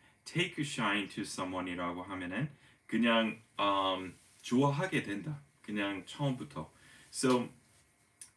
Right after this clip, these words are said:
I think he really took a shine to me. So I think the teacher really took a shine to the new student. Yeah, Yarenskainen,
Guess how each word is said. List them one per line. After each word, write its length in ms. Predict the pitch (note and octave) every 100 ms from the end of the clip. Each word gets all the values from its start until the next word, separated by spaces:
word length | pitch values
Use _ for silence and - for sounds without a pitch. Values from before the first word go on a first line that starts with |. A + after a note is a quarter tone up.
| - -
I 140 | A2
think 440 | A2+ - D3 F#3+ -
he 320 | - - B2
really 340 | A#2 B2+ B2
took 340 | - E3 E3 - -
a 80 |
shine 560 | C3+ - A2 G#2 G2+ G2 - _ _ -
to 160 | B2
me. 340 | A2 G#2+ E2+ - _ _ _ _ _
So 360 | - - A2 G#2
I 180 | - G#2+
think 460 | - D3+ D3 C#3+
the 100 | B2+
teacher 800 | A#2 - F#3 F#3+ - F#2+ F2 - _ _ -
really 380 | G#2+ A2+ B2 A#2+
took 320 | - D#3+ D3
a 60 |
shine 600 | B2+ - A2+ F#2 F2+ G2 - _ _ -
to 160 | - A#2
the 120 | A#2
new 340 | G#2+ G#2+ A2
student. 600 | G#2+ - C3 F#2+ D2+ - -
Yeah, 260 | G#2 F#2+
Yarenskainen, 1000 | F2 F2+ G2 G2 - - G2 G2 G#2 B2